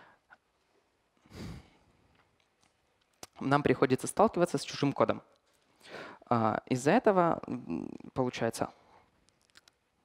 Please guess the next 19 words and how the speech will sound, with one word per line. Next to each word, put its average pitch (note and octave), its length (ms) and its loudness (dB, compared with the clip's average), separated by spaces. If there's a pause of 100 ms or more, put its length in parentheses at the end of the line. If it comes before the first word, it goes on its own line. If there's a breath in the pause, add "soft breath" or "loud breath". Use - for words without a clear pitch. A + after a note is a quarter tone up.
(580 loud breath)
это A#2+ 100 -8
на A#2 60 -2
самом - 160 -6
деле A#2 140 2
немножечко B2+ 380 2
напрягает, D3+ 480 4
<laughs> - 40 -4
ну D3+ 120 6
ладно. B2+ 340 4 (1400 loud breath)
Когда C#3 320 6
мы, C#3 320 6
эм, A#2 920 4 (380)
когда D3 220 4
мы D3 100 6
получаем D#3 360 6
наш A#2 160 -2
проект, C#4 300 4
мы E3+ 140 4
хотим G3 360 4